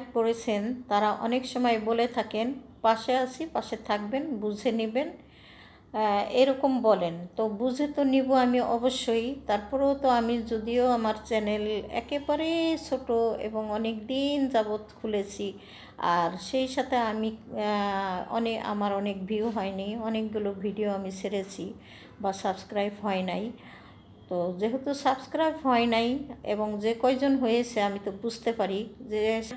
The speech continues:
করলেই তো হবে না, আমাকে একটা ওয়াচ বা আমার ভিডিওগুলো তো তার দেখতে হবে। না দেখলে আমাকে সাবস্ক্রাইব করা আর না করা আমি মনে করি একই সমান।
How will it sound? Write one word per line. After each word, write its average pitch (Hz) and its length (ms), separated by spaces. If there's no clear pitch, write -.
করলেই 226 400
তো 233 160
হবে 214 240
না, 208 280
আমাকে 220 320
একটা 226 260
ওয়াচ 214 420
বা 196 500
আমার 196 200
ভিডিওগুলো 196 500
তো 196 160
তার 180 340
দেখতে 226 340
হবে। 170 380
না 240 200
দেখলে 277 380
আমাকে 233 760
সাবস্ক্রাইব 226 600
করা 220 340
আর 202 300
না 196 300
করা 214 200
আমি 196 280
মনে 196 320
করি 196 280
একই 208 300
সমান। 185 480